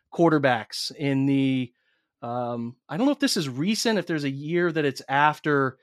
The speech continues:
uh, but it, it, it, that have debuted in the Super Bowl that have then lost that debut.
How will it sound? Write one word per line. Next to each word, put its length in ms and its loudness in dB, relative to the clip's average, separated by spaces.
uh, 260 -6
but 160 -4
it, 200 -2
it, 240 -2
it, 140 -6
that 100 0
have 140 -2
debuted 480 6
in 80 8
the 80 6
Super 340 0
Bowl 300 4
that 120 0
have 200 0
then 160 2
lost 920 4
that 320 2
debut. 720 0